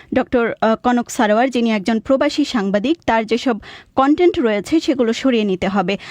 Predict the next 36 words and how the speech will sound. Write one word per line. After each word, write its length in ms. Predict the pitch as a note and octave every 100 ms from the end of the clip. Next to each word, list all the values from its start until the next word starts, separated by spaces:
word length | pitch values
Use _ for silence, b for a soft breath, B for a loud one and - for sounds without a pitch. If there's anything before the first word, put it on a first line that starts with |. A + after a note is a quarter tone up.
| B
আর 120 | - C#4
এটি 220 | - C4+ E4
কবে 320 | D4 C#4+ E4+
সরিয়ে 360 | E4 E4 D4 D4+
নিতে 300 | D4 D4 D4+
হবে 320 | D4 B3+ C4+
বা, 260 | A#3 B3 -
আহ, 160 | A#3 B3
এর 280 | A#3+ B3 G#3+
দিনক্ষণ, 460 | C4 C4+ C4 C#4+
তারিখ 300 | C4+ A#3+ A3+
বিষয়ে, 500 | G#3+ A3 - C4 B3 -
আহ, 200 | G#3+ G#3+
প্রশ্ন 360 | G#3 A3 - B3
করেছিলাম 540 | A#3+ G#3+ G#3 A#3+ G#3+
আমি 180 | G#3+ A3
এর 200 | - G#3+
আইনজীবী 600 | - A3+ A#3 A3 G3+ A3 B B B B3+
মঞ্জুরুল, 480 | C4+ B3+ C4+ B3 A#3
আহ, 140 | - G#3+
শাহ 260 | - -
মঞ্জুরুল 460 | B3+ B3 A#3 B3 A#3+
হককে। 380 | B3 C4+ - A3+
মিস্টার 340 | A3 - B3+
হক 260 | A#3+ C#4+ D#4+
আমাকে 280 | D4+ D4 B3+
যেটি 240 | A#3+ A3+
জানিয়েছেন, 520 | G#3 G3 G3+ F#3 D4+
সেটি 280 | D#4 A#3+ C4
হচ্ছে 280 | C#4 A#3+ C4
যে 140 | B3 B B B B
আদালত 380 | - B3 D#4 E4 -
তার 180 | D4
মৌখিক 440 | C4+ B3+ A#3+ D4+ -
নির্দেশনায় 540 | A#3+ A#3 A#3+ D4+ C#4+
বলেছেন, 420 | B3 C4+ C4+ D#4+